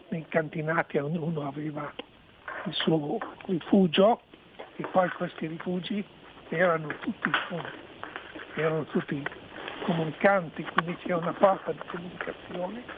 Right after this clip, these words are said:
tra un condominio e l'altro. Quindi, e pe-, e siamo, siamo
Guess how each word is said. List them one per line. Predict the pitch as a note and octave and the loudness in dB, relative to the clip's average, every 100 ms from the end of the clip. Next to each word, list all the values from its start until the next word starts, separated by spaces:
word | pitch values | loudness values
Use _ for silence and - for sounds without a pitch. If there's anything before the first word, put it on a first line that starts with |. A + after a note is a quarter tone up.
| - - - - - | -6 -6 -8 -10 -2
tra | F#3 | -2
un | E3+ | 0
condominio | F3 E3+ D#3+ D#3+ D3 D3+ | 0 0 0 -2 -4 -6
e | |
l'altro. | D3+ - - - - - - - - - | -6 -10 -12 -16 -16 -16 -14 -14 -14 -8
Quindi, | - D3+ A#2 _ _ - - _ _ _ | -4 -4 -4 _ _ -20 -20 _ _ _
e | - - | -16 -4
pe-, | F#3 D#3+ G#2+ D3 | 0 0 0 -2
e | C#3 - - - - _ _ _ _ _ - - | -2 -4 -20 -20 -20 _ _ _ _ _ -20 -4
siamo, | F3 D#3+ D3 | -4 -2 -4
siamo | - E3+ D#3 | 8 10 10